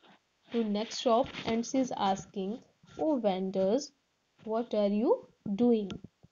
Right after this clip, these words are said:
"Saffron and lentil and rice." "Do you have saffron and rice?" "So what do you grind? What are you doing here?" "O ye maidens,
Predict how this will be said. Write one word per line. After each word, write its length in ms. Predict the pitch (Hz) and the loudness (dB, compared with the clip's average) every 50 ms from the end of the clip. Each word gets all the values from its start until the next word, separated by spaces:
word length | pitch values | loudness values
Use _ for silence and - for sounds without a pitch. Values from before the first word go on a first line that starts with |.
| _ _ _ _ _ _ _ _ _ _ _ | _ _ _ _ _ _ _ _ _ _ _
"Saffron 640 | - - 247 240 240 233 - 254 240 254 262 262 | -6 -2 0 0 0 0 2 4 4 4 4 4
and 260 | 240 240 226 226 226 226 | 2 2 2 2 4 4
lentil 520 | 220 214 214 214 202 - 233 254 330 427 - _ _ _ _ - | 4 4 2 0 0 2 2 2 2 0 -6 _ _ _ _ -4
and 300 | 240 226 226 233 214 220 | 0 2 2 2 2 2
rice." 360 | 220 202 202 202 208 208 - - - - 214 208 | 2 2 2 0 0 2 4 4 4 4 2 0
"Do 40 | 220 208 208 | 0 2 2
you 60 | 214 202 190 208 | 2 2 2 4
have 220 | 208 233 311 370 | 6 6 6 6
saffron 600 | - - - 247 233 233 - 233 226 226 233 240 | 4 2 4 2 2 2 4 4 6 6 6 4
and 200 | 247 254 247 247 | 2 0 2 4
rice?" 360 | 254 240 240 277 415 587 - - - - - - - - - - - - | 4 6 6 6 6 4 0 -4 -16 -18 -20 -20 -20 -20 -20 -20 -14 -8
"So 120 | - 285 262 254 | -6 -2 2 4
what 160 | 302 359 403 | 6 8 12
do 60 | 415 392 415 381 | 12 12 12 12
you 80 | 370 311 262 226 | 12 12 12 8
grind? 460 | 254 247 226 220 208 202 196 - - - _ _ - - - - - | 6 6 6 6 2 -2 -4 -8 -10 -12 _ _ -20 -20 -20 -16 -10
What 220 | 220 214 208 196 226 | -8 -6 -4 -2 0
are 120 | 220 226 226 | 2 2 2
you 40 | 226 | 4
doing 320 | 208 233 233 233 233 240 | 4 6 6 6 6 4
here?" 260 | 233 240 233 247 330 - - _ _ _ _ _ _ _ _ - | 4 4 4 2 2 0 -4 _ _ _ _ _ _ _ _ -2
"O 120 | 381 359 | 4 6
ye 260 | 381 330 285 262 262 247 | 6 8 8 8 6 6
maidens, 760 | 240 233 214 202 196 190 214 202 196 208 254 370 - - | 4 2 2 2 2 2 2 2 2 2 0 0 -4 -6